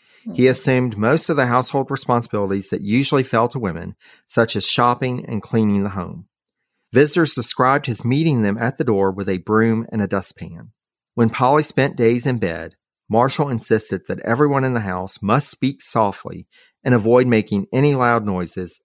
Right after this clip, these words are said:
Speaker 1: that could disturb her."
Speaker 2: Wow, what a partner.
Speaker 1: And again, you know, this is, this is very atypical of the time, you know.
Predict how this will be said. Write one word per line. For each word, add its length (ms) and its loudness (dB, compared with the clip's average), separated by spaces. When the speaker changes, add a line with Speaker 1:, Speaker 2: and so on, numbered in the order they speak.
Speaker 1:
that 180 0
could 140 -2
disturb 420 -2
her." 200 -20
Speaker 2:
Wow, 400 -2
what 140 -2
a 60 -6
partner. 560 -8
Speaker 1:
And 200 4
again, 500 0
you 160 -2
know, 160 0
this 240 0
is, 400 -2
this 320 -4
is 100 -2
very 340 4
atypical 1120 0
of 220 -4
the 100 -8
time, 720 -4
you 80 -12
know. 540 -12